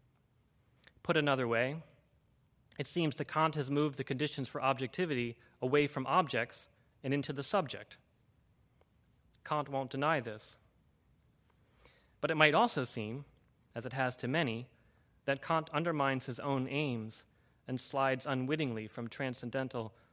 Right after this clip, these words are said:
to subjective idealism. Whether this is the case, we would have to recognize that Kant is insistent that real experience is only possible if there is something, something not located in the subject, that affects us.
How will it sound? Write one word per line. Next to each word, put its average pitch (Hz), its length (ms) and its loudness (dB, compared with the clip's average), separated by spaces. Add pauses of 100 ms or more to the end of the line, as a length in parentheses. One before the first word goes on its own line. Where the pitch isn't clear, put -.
(120)
to 127 100 -6
subjective 123 520 -4
idealism. 110 720 -4 (1800)
Whether 156 200 2
this 143 240 -2
is 127 140 -4
the - 80 -12
case, 135 500 -2 (260)
we 135 80 -2
would 135 120 -2
have 160 220 0
to 151 60 -4
recognize 131 580 -2
that - 140 -10
Kant 147 300 -4
is 117 140 -8
insistent 117 560 -4 (840)
that 147 160 -2
real 160 160 2
experience 143 640 2
is 127 120 0
only 147 180 2
possible 127 520 -2
if 120 120 -12
there 127 160 -2
is 113 80 -4
something, 175 460 -2 (600)
something 123 400 0
not 160 240 6
located 117 500 -2
in 110 100 -8
the 107 80 -8
subject, 113 500 -6 (400)
that 120 100 -2
affects - 440 -2
us. - 260 -16